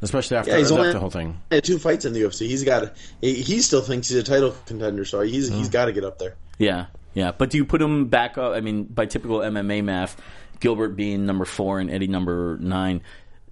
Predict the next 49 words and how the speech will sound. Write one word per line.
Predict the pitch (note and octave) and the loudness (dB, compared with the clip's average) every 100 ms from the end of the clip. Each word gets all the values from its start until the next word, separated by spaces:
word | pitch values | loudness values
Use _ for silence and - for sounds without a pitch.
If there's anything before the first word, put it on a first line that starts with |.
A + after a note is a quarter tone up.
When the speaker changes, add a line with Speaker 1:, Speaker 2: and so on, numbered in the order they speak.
| - - | -20 -6
Speaker 3:
with | A2 A2+ A#2+ | -2 0 0
a | |
win | A#2+ D3 | 2 2
over | C3+ G#2+ G2 | 2 0 -2
Gil, | F#2+ A#2 F2+ | -2 -2 -2
does | F2+ E2+ | -4 -2
that | G2+ | 0
make | G2+ F2+ | 0 -6
him | - F2+ | -4 -2
the | G#2 | 0
number | A2 C3 | 2 0
four | C3+ D3 C#3 | 0 -2 -2
contender, | D3+ D3+ D3+ D#3 | -2 -2 -2 -2
do | E3+ | -2
you | |
think? | E3+ G3 - - - - - - - - - - - - - | -2 -2 -6 -16 -20 -20 -20 -20 -20 -20 -18 -14 -12 -10 -4
Speaker 2:
Yeah, | C3+ F#3+ | 2 2
I | |
think | G3+ F3+ E3+ | 4 2 2
it | D3 | 4
does. | C3+ F#3 D3+ - - - - - | 4 4 0 -8 -16 -20 -14 -2
Speaker 3:
Yeah. | G2 | -2
Speaker 2:
I | |
think | G#2+ A#2+ B2 | -2 -6 -8
if | B2 | -2
you, | B2+ | -2
you | A#2 A2 | 0 -2
know, | A2+ A2+ G2+ - | -4 -6 -10 -2
<laughs> | C3 B2 | 0 2
let's | A#2+ A#2 | 2 0
see, | B2 | -4
you | G#2 G#2 A#2+ | -4 -4 -2
wanna | B2 | -2
be | A2+ | -2
the | B2+ | 0
best, | A#2+ B2+ - | 2 0 0
you | A#2+ | -2
gotta | A#2 | 0
beat | A2+ C3 | -2 -4
the | - | -4
best. | A2 A2+ | -2 -2
He | A#2+ | -4
beat | G#2 A#2 | -8 -6
the | G#2+ | 0
best, | B2 C#3 - | 0 0 -2
so | G#2+ | -2
I | G#2 G2 G#2 | -2 -4 -6
think | G#2+ A2 | -8 -10
he's, | A2 G#2 - | -8 -6 -8